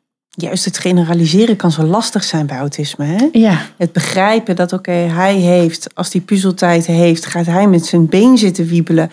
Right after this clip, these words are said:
Speaker 1: Ik heb
Speaker 2: Ik
Speaker 1: ook
Speaker 2: doe
Speaker 1: wel
Speaker 2: iets anders.
Speaker 1: puzzeltijd, maar ik
Speaker 2: Ja.
Speaker 1: wiebel niet met dat been, dus ik herken dat helemaal niet.
Speaker 2: Dus ik heb het niet, misschien
Speaker 1: Dus ik
Speaker 2: zelfs
Speaker 1: heb
Speaker 2: wel.
Speaker 1: het
Speaker 2: Ja.
Speaker 1: niet.
Speaker 2: <laughs> Ja.
Speaker 1: Ja, dan is
Speaker 2: Ja.
Speaker 1: het nodig om even te zeggen, "Oké, maar bij jou is, is die puzzeltijd er ook, maar bij jou,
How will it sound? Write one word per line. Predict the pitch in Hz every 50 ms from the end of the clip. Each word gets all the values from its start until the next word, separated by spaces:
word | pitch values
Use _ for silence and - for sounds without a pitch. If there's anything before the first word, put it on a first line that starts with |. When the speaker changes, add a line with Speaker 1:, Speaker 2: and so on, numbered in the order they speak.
| - - - - - _
Speaker 1:
Ik | - 214 214
heb | - 185
Speaker 2:
Ik | 208 202 -
Speaker 1:
ook | -
Speaker 2:
doe | 196
Speaker 1:
wel | 190 208
Speaker 2:
iets | 208 - -
anders. | 220 202 202 196
Speaker 1:
puzzeltijd, | 220 202 180 160 165 165
maar | 160 160 - - _
ik | - 233 185
Speaker 2:
Ja. | 214 220 190
Speaker 1:
wiebel | 185 202 220 277 220
niet | 196 190 180
met | 175 165
dat | - 170 156 -
been, | 175 170 170 170
dus | 170 185 190
ik | 202 196
herken | 202 190 196 208 226 254 240
dat | 190 151 -
helemaal | - 156 160 160 156 151 147 147
niet. | 156 165 196 311 - - - 165
Speaker 2:
Dus | 196 220 208
ik | 214 -
heb | 214 285 330
het | 311 - -
niet, | 190 151 147 185
misschien | 185 254 330 196
Speaker 1:
Dus | 190 175
ik | 180 160
Speaker 2:
zelfs | 165 233
Speaker 1:
heb | 302 175
Speaker 2:
wel. | 170 165
Speaker 1:
het | - -
Speaker 2:
Ja. | 247 262 240
Speaker 1:
niet. | 233 277 294 247 240 247 220 -
Speaker 2:
<laughs> | 202
Ja. | 214 285 302 226
Speaker 1:
Ja, | 240 226 196
dan | 175 185 196 214
is | -
Speaker 2:
Ja. | 233
Speaker 1:
het | 220 202
nodig | 214 233 254 254 233
om | 214 214
even | 214 214 -
te | -
zeggen, | 190 202 202 185 - -
"Oké, | 202 196 - - 208 190
maar | 175 175 175
bij | 170 185 185
jou | 190 202 220 226 214 196
is, | - 180
is | - 208 196 -
die | - 190
puzzeltijd | - 196 175 190 170 - 185 175 175 -
er | -
ook, | - 214 247 240 -
maar | 208 185
bij | 175 185 180
jou, | 196 190 190 190